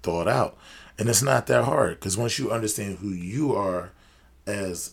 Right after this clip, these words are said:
a dominant, it's easier to convey that to who you're dealing with. And then you can see if you match up, you may not match up with some people, you know, even though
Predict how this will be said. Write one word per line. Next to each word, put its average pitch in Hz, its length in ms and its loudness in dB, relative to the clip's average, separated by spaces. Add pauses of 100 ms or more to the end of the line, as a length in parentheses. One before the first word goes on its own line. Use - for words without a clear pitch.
a - 80 -10
dominant, 92 760 -4 (920)
it's - 240 -2 (100)
easier 107 760 -2
to - 240 -4
convey 98 520 -2
that 90 340 -4
to 98 180 -4
who 95 120 -6
you're 90 160 -4
dealing 87 440 -4
with. 64 180 -12 (300)
And 139 140 0
then 147 140 -2
you 135 120 -2
can 135 140 -2
see 143 180 2
if 135 140 0
you 131 100 0
match 127 340 0
up, - 260 -4 (300)
you 147 140 2
may 139 220 4
not 139 220 2
match 131 320 0
up - 220 -4
with 107 160 4
some 90 240 0
people, - 460 -6
you 95 120 -4
know, 117 360 2
even 120 180 4
though 107 240 6